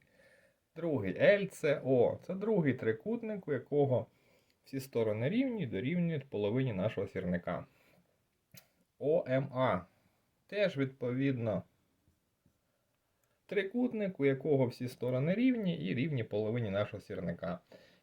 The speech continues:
І К Х А, четвертий трикутник, у якого всі сторони рівні і дорівнюють половині сірника. От ми виконали теж в площині, розв'язавши умову задачі, утворили чотири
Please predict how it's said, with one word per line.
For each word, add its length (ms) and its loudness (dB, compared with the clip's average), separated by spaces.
І 140 -4
К 320 0
Х 380 0
А, 260 2
четвертий 600 -4
трикутник, 680 -4
у 40 -4
якого 300 2
всі 180 -6
сторони 500 -4
рівні 440 -4
і 180 -10
дорівнюють 460 -4
половині 440 -6
сірника. 520 -10
От 180 -12
ми 140 0
виконали 580 2
теж 380 2
в 140 -20
площині, 760 0
розв'язавши 800 0
умову 400 -2
задачі, 600 0
утворили 640 0
чотири 720 -2